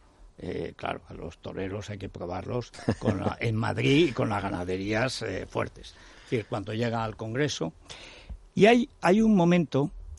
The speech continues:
también en el mitin segundo de Vistalegre, pero que, que dijo usted en el Parlamento: "Estos van a por la monarquía.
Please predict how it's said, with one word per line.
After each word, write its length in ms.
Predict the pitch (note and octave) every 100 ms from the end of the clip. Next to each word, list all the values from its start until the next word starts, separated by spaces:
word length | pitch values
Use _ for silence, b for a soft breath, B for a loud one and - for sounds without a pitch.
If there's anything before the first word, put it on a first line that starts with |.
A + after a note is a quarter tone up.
| -
también 480 | C3+ B2+ B2 E3+ D3+
en 180 | B2+ B2
el 260 | A#2+ A2+
mitin 400 | A#2 C#3 - B2+
segundo 460 | - G#2+ C#3+ B2 A#2
de 100 | G#2+
Vistalegre, 640 | G2+ - G2 B2+ A#2 G#2 - b b b -
pero 240 | C3+ B2+
que, 460 | A2 B2 A#2+ A#2 - - -
que 800 | A#2 A2+ A2+ A2+ A2 A2 G#2+ G#2+
dijo 300 | D3 - G3
usted 440 | D3+ - - D3+ - - -
en 240 | C3 C3
el 100 | A#2
Parlamento: 640 | - G#2+ G2+ G2 G2 - b b b b b b b _
"Estos 580 | C4 - - F3 - - - -
van 300 | B2+ F3 - _
a 100 | A#2+
por 180 | B2+ G#2
la 80 | G2
monarquía. 640 | F2+ F2+ - - F#2